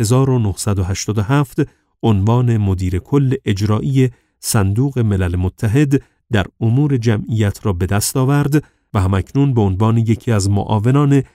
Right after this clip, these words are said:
دبیر کل در این مقام خدمت می‌کند.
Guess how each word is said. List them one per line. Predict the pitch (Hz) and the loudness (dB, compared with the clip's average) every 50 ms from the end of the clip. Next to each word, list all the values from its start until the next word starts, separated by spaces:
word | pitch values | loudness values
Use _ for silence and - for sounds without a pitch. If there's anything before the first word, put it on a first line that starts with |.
| _ _ _ _ - 107 | _ _ _ _ -4 -2
دبیر | 104 95 98 95 90 92 90 | -2 0 0 0 -2 -2 -2
کل | - - - 143 156 160 156 | -2 0 0 2 2 2 2
در | 139 135 127 | 0 0 0
این | 120 120 113 107 | 0 2 2 2
مقام | 107 101 90 95 98 92 92 95 101 110 120 - _ _ _ _ _ | 0 0 0 0 0 2 2 2 0 -2 -2 -6 _ _ _ _ _
خدمت | - - - 117 101 107 117 123 117 107 - - | -8 -4 -2 -2 -2 0 0 0 0 0 -2 -6
می‌کند. | - 92 - - - 90 - - - _ | -6 -8 -6 -6 -8 -10 -10 -12 -14 _